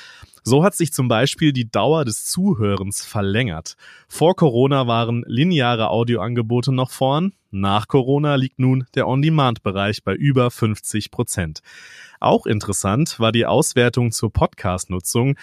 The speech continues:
Von zweitausendvierzehn bis zweitausendzwanzig hat sich der Konsum verdreifacht. Podcast ist also in aller Munde.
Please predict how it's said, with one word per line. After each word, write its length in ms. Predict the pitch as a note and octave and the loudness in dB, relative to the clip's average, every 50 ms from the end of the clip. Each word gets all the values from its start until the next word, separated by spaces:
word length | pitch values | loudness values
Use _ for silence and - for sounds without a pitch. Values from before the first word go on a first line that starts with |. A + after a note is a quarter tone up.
| - - - - - _ _ _ | -10 -20 -20 -20 -20 _ _ _
Von 220 | - - B2 A#2 | -2 -2 0 0
zweitausendvierzehn 1160 | - - C3+ C3+ C3+ - C3+ A#2+ A2 A2+ A2 - - F3+ F3 E3+ - - E3+ D#3 D#3+ D#3+ D3 | 2 2 2 2 4 4 2 2 2 0 -2 -2 0 0 0 0 0 0 0 2 2 2 0
bis 140 | C3 C3 - | 0 -2 -2
zweitausendzwanzig 1120 | - - A#2+ A#2 A2+ - B2 A#2+ A2+ B2 A#2+ - - A2+ G2 F#2 F2 - - E2 - - | -2 0 0 0 0 2 0 2 2 0 -2 0 0 0 0 0 -2 -6 -8 -10 -8 -6
hat 140 | - G#2+ - | -6 -4 -4
sich 160 | - B2+ A2 | -4 -4 -4
der 140 | - A#2 A2 | -4 -4 -4
Konsum 560 | - - A2+ G#2+ G#2 G#2 A2+ B2 C3 C3+ C3+ | -2 -2 -2 -2 0 0 2 2 2 2 0
verdreifacht. 1120 | - - - G2 F#2 F2 _ - G2 G2+ G2+ G#2+ B2 A#2+ - - - D#2 - - - - - _ _ - - - - - - - _ - | -2 -4 -4 -4 -4 -4 _ -6 -2 -2 0 0 0 -2 -4 -6 -10 -12 -12 -16 -20 -20 -20 _ _ -20 -20 -20 -20 -20 -20 -20 _ -6
Podcast 640 | - D3+ D#3+ - - - E3 D3 D3+ D3+ - - - - | -6 -6 -6 -4 -2 0 2 2 2 0 -2 -6 -6 -4
ist 200 | C#3+ C3+ - - | -4 -4 -2 -2
also 320 | - B2 B2 A#2+ B2 B2 | 0 0 2 2 0 0
in 240 | - - A2+ G#2+ - - _ - | 0 -2 -4 -4 -6 -8 _ -2
aller 400 | A2 G#2+ G#2 G#2 G2 F#2+ F#2+ - | 0 0 2 0 0 -2 -4 -6
Munde. 460 | - F#2+ F#2+ F#2+ F#2 E2+ E2 D#2 D2 | -4 -2 -2 -2 -2 -4 -6 -8 -8